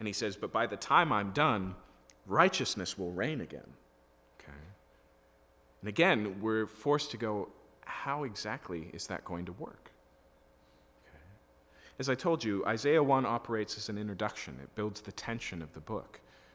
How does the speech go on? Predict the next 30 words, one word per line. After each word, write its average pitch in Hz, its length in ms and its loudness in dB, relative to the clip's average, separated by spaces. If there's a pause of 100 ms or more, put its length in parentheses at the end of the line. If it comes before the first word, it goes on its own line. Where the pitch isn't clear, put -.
(120)
We're 113 100 -2
going 120 200 4
to 110 60 2
see 131 180 0
these 113 240 -2
things 113 240 -2
continue 147 640 -4
to - 140 -8
build 123 540 2
until 113 400 0
they're 120 140 0
finally 147 540 -2
answered 113 560 -4 (440)
in 104 120 -6
the 98 60 -6
servant 120 400 -4
songs 80 440 -8
in 85 120 -8
late 85 220 -6
Isaiah. 87 440 -8 (720)
Okay. 82 140 -20 (880)
In 104 40 -14
fact, 135 240 2
notice 131 240 0
verse 127 240 -2
twenty-seven. 98 560 -4 (1900)
"Zion 151 560 8
shall 135 160 4
be 120 120 2
redeemed 117 680 0